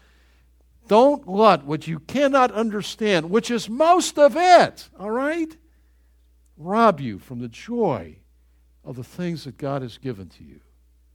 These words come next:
The psalmist is gonna reiterate that over and over and over again in this great, great book.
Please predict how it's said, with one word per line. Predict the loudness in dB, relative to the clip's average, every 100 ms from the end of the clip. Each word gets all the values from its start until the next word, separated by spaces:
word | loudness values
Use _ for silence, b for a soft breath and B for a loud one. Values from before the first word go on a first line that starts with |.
| _ _ _ _ _ _ _ _ _ _ _
The | -20
psalmist | -12 -8 -8 -8
is |
gonna | -8 -8
reiterate | -2 4 4 4 0 -4
that | -10
over | 4 6 6 0
and | -6
over | 0 0 0 -6
and |
over | -2 0 0 -2
again | -6 -6 -6
in | -8 -12
this | -14
great, | -16 -10 -8 -10 _
great | _ -12 -12 -14
book. | -20 -20